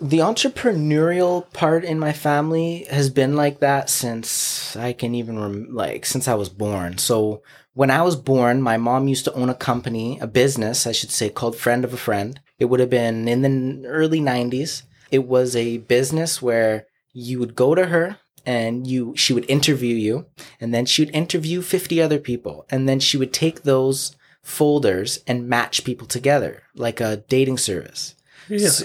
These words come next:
Speaker 1: and there's people today who come up to her, and they're like, "Oh my God, Tracy, we've been happily married for twenty-five years, and you set us up, and it's crazy."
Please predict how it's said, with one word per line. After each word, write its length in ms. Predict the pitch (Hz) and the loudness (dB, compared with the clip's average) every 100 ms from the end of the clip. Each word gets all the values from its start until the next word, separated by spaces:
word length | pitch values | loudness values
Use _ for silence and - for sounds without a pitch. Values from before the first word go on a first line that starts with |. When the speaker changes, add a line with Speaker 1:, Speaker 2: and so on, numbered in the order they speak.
| - | 0
Speaker 1:
and 220 | 139 147 | 2 4
there's 260 | 180 196 185 | 4 2 0
people 380 | - 208 202 196 | -6 -4 0 0
today 300 | 190 185 180 | 2 0 2
who 140 | 185 | -2
come 200 | - 165 | -2 -6
up 140 | 160 | -4
to 100 | - | -4
her, 320 | 143 127 78 - _ | -2 -2 -4 -10 _
and 220 | 139 135 139 | 0 2 4
they're 140 | 139 | 4
like, 220 | 131 127 | 2 0
"Oh 140 | 151 151 | 0 2
my 140 | 147 | 2
God, 240 | 147 151 | 2 2
Tracy, 280 | 147 135 127 | 2 -2 0
we've 140 | 127 135 | -2 -2
been 120 | 135 | 0
happily 320 | 151 143 143 | 0 0 -2
married 360 | 135 135 143 143 | 2 2 2 0
for 160 | 123 | -4
twenty-five 680 | 113 - 147 143 139 135 135 | -4 -4 -2 -2 0 0 0
years, 360 | 139 143 143 135 | 2 2 4 2
and 120 | 127 | -2
you 60 | 135 | -2
set 260 | - 139 | 0 0
us 160 | 135 - | 0 0
up, 280 | 139 135 123 | 0 0 -2
and 100 | 120 | -6
it's 160 | 120 - | -6 -10
crazy." 720 | - - 139 143 139 123 | -10 -4 -2 0 -2 -6